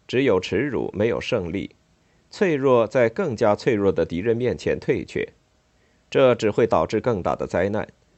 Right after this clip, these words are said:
这种灾难很快就来了。对于C I A蓄势待发的尤二飞行计划来说，这几个星期也是一个标志性的转折。虽然这种间谍飞机在英法发动的中东战争中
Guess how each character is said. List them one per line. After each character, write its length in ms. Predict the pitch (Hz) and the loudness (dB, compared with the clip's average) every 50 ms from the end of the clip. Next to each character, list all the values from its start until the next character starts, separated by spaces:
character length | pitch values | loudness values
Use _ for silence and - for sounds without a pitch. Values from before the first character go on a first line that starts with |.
| _ _ - | _ _ -6
这 160 | - 233 208 | -4 -4 -2
种 160 | 151 139 110 | -2 -2 -2
灾 180 | 98 127 127 131 | -2 -2 -2 -2
难 240 | 139 139 117 95 - _ _ _ | 0 0 -2 -2 -4 _ _ _
很 280 | _ - 104 90 80 | _ 0 0 0 0
快 240 | 80 - - 147 110 | -2 -2 -2 -2 0
就 140 | - 107 92 | 0 -2 -2
来 220 | 78 - 50 - | -2 -2 -4 -6
了。 180 | - - - - _ _ _ _ _ _ _ _ _ _ _ _ _ _ _ _ _ _ _ _ _ _ _ _ _ _ _ _ _ _ _ _ _ _ _ _ _ _ _ | -8 -8 -10 -12 _ _ _ _ _ _ _ _ _ _ _ _ _ _ _ _ _ _ _ _ _ _ _ _ _ _ _ _ _ _ _ _ _ _ _ _ _ _ _
对 180 | - 226 226 185 | 2 2 2 2
于 100 | 156 170 | 2 -2
C 200 | 165 - 180 175 | -4 -2 -4 -2
I 160 | 107 113 139 | -2 -2 -2
A 180 | - 147 160 156 | 0 0 -2 -2
蓄 240 | 156 - - 165 135 | -4 -6 -6 -4 -2
势 100 | - 139 | -2 0
待 200 | - 156 120 92 | 0 0 0 0
发 180 | - 123 127 | 0 0 0
的 120 | 127 113 90 | 0 -2 0
尤 180 | 85 101 120 | 2 2 2
二 200 | - 151 139 104 | 2 0 -2 -2
飞 200 | 92 - 151 170 | -2 -4 -6 -6
行 200 | 165 - - 92 | -4 -6 -6 -6
计 200 | 117 - 160 127 | -4 -4 -4 -2
划 160 | - 110 90 | 0 0 0
来 160 | 76 69 62 - | 0 0 -4 -4
说， 340 | - - 85 85 90 - _ _ _ _ _ - | -4 -2 -2 -2 -2 -4 _ _ _ _ _ -4
这 160 | - 165 156 131 | 0 0 0 0
几 160 | - 104 95 | 0 -2 -2
个 100 | 110 110 | -2 -2
星 220 | - 120 113 110 | 0 0 -2 -2
期 260 | 110 - 113 101 90 - | -2 -2 -2 -2 -2 -2
也 160 | - 107 113 | 0 0 0
是 200 | 113 - 139 113 | 2 2 0 -2
一 100 | 101 110 | -2 -2
个 140 | - 131 104 | -2 -2 0
标 200 | - 131 127 135 | 0 0 -2 -2
志 160 | 127 - 117 | -2 -4 -6
性 160 | 101 - 113 | -4 -2 -4
的 80 | 90 87 | -4 -2
转 240 | - - 78 60 57 | -2 -2 -4 -4 -4
折。 300 | - - 55 57 58 _ _ _ _ _ _ _ _ _ _ _ _ _ _ _ _ _ _ _ _ _ | -6 -6 -6 -6 -8 _ _ _ _ _ _ _ _ _ _ _ _ _ _ _ _ _ _ _ _ _
虽 200 | - - 214 226 | -2 0 2 2
然 160 | 190 147 151 | 2 2 0
这 120 | 170 180 156 | 0 -2 -2
种 140 | 127 101 | -2 -2
间 220 | 104 - 151 127 101 | 0 0 -2 -2 0
谍 120 | 98 90 | 0 -2
飞 200 | 92 - 120 113 | 0 0 -2 -2
机 260 | 113 - 117 120 120 | -2 -2 -2 -2 -2
在 220 | - - 135 110 101 | -2 0 0 0 0
英 260 | 107 120 135 139 135 | 0 -2 -4 -4 -2
法 180 | - 113 87 87 | 0 2 0 2
发 200 | - - 113 110 | 2 0 0 0
动 120 | - 117 | 0 0
的 120 | 101 90 | 0 0
中 180 | - - 120 120 | -2 -2 -4 -4
东 160 | 120 120 123 | -2 -4 -4
战 180 | 127 139 113 80 | -2 -2 -2 -2
争 220 | 80 107 113 117 | -2 -2 -2 -2
中 240 | 113 80 73 69 - | -4 -6 -6 -6 -10